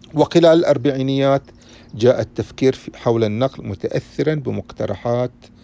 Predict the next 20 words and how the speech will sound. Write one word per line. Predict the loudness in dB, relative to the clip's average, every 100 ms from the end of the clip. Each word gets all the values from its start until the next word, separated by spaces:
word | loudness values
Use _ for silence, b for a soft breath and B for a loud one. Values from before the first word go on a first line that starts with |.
| B B B B B
سان | -2 0 0
جون | 0 0 0 -4 -12 -20 -20 -20 _ -20 -20 -20 -20
فليبي | -4 -2 0 0 0 -6
حول | -6 -4 -4
اتحاد | -6 -12 -6 -4 -4
فيدرالي | -6 -6 -2 0 0
في | -4
الشرق | -10 -10 -8 -8
الأوسط | -6 -8 -6 -8 -8 _ B B B -8
والحاجة | -8 -6 -4 -2 -2
الماسة | -4 -6 -6 -6 -6
إلى | -4 -6
ملاذ | -6 -4 -2 -4 -6 -8
آمن | -6 -6 -8 -12
خال | -4 0 0 0 -6 -10 _ -16
نسبيًا | -14 -10 -8 -4 -4 -6 B B B B
ليهود | -4 -2 -4 -4
أوروبا | -4 -4 -4 -4
المهددين | -4 -8 -10 -8 -6 -6 -6
بالهلاك. | -8 -8 -8 -10 -12 -20